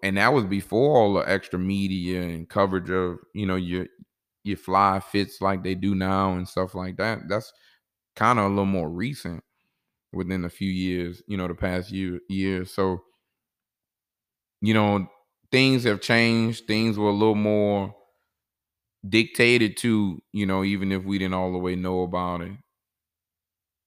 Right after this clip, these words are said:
You know, and you just hope things work out. In a lot of people's situations, in everyone's situations, you know,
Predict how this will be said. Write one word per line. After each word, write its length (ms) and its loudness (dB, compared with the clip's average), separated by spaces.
You 100 -2
know, 200 0
and 280 -2
you 100 -2
just 220 -2
hope 300 2
things 380 0
work 340 2
out. 480 0
In 160 4
a 60 6
lot 260 6
of 80 2
people's 340 0
situations, 680 2
in 40 4
everyone's 500 4
situations, 760 -2
you 140 -2
know, 300 0